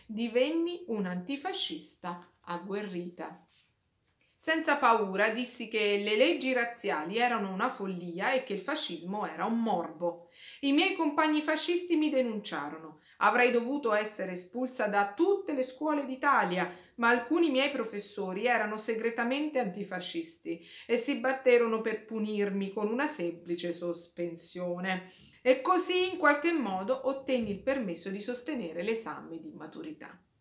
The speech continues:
Però quell'esame non lo diedi mai. Il dieci giugno del millenovecentoquaranta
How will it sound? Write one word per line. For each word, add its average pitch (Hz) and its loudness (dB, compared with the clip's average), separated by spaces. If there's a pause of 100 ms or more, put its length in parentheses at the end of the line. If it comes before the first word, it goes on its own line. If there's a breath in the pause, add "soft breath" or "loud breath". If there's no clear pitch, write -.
(720 loud breath)
Però 277 10
quell'esame 214 2
non 233 2
lo 220 2
diedi 233 -2
mai. 175 -6 (440 soft breath)
Il 240 0
dieci 269 2
giugno 175 -6
del 185 -2
millenovecentoquaranta 180 -4